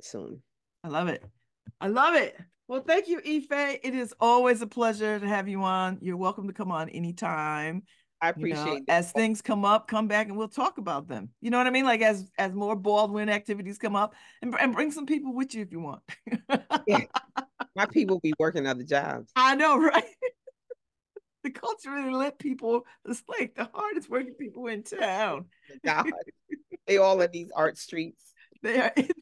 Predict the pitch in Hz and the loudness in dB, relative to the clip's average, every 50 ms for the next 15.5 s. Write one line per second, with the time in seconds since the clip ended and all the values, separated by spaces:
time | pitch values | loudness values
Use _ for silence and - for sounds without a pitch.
0 | - - 302 269 - - - 262 254 247 240 - - - 233 226 202 185 _ _ | -8 -16 -16 -14 -10 -6 -2 -2 -2 -2 -4 -8 -14 -12 -12 -12 -12 -14 _ _
1 | _ _ - 139 180 330 427 - - - 240 190 - - _ - 185 214 320 - | _ _ -4 2 4 4 4 4 2 0 0 0 0 -4 _ -4 0 2 2 2
2 | - - 208 170 135 123 139 190 330 339 330 220 233 190 165 202 294 311 294 - | 0 -2 -4 -4 -4 -2 0 2 2 2 2 0 0 0 0 0 0 0 0 -4
3 | 185 185 185 202 240 - - - 139 127 - - - 170 156 135 113 - - - | -8 -6 -2 -2 -2 -2 -2 -6 -14 -14 -14 -10 -6 -4 -4 -4 -4 -6 -10 -18
4 | - - - _ - - 254 254 269 285 285 262 240 233 254 247 233 - - 170 | -20 -20 -20 _ -4 0 2 4 4 6 6 6 6 6 4 4 4 4 2 4
5 | 202 233 254 277 269 - 208 214 226 262 277 285 277 277 247 214 254 262 254 240 | 6 8 8 8 6 6 6 6 6 6 4 2 0 -2 -2 -4 -4 -2 0 2
6 | 226 220 208 - - 156 165 196 - - _ - 170 180 220 269 285 294 269 277 | 2 0 0 -2 -4 -2 -2 -2 -2 -6 _ -20 -10 -6 -2 0 0 0 2 2
7 | 269 269 269 - - 202 233 247 247 240 220 196 208 214 220 220 208 196 196 185 | 0 -2 -2 0 4 6 6 6 6 4 0 0 0 2 2 2 0 -2 -4 -6
8 | 180 175 170 180 - _ _ _ _ _ _ - 175 170 170 - 185 180 175 - | -6 -6 -8 -10 -14 _ _ _ _ _ _ -2 0 0 2 2 0 0 -2 -2
9 | - 214 196 180 175 165 147 160 160 - 180 165 156 - - 165 175 180 - - | -4 -4 -2 0 -2 -2 -2 -4 -4 -2 -2 -2 0 2 4 4 4 4 2 0
10 | 180 170 160 160 156 147 143 139 135 135 - - 151 165 160 151 156 156 147 143 | -2 -2 -2 -2 -2 -4 -4 -4 -4 -4 -4 -2 0 0 0 0 -2 -6 -6 -6
11 | 147 135 147 147 139 135 - - 156 147 127 120 156 - _ _ _ - - - | -6 -6 -4 -4 -6 -4 -6 -6 -4 -2 -2 -4 -4 -6 _ _ _ -20 -20 -20
12 | _ - - 151 143 127 - - 160 165 165 180 175 175 185 175 - - - - | _ -10 -6 -4 -4 -4 -2 0 0 2 2 0 0 0 -2 -2 -4 -6 -6 -4
13 | 185 190 - 247 226 202 214 202 - 190 - - 214 208 208 208 185 - - 175 | -4 -2 -2 -4 -6 -6 -6 -10 -10 -12 -8 -6 -6 -6 -6 -8 -10 -8 -8 -8
14 | 175 175 156 - - 170 165 160 151 143 151 - 127 - - 226 240 240 247 240 | -6 -8 -10 -8 -6 -4 -2 -2 -2 -4 -6 -10 -8 -4 0 0 0 0 -2 -4
15 | 220 185 180 - 180 170 156 151 156 170 | -4 -4 -4 -2 0 0 0 0 -2 -6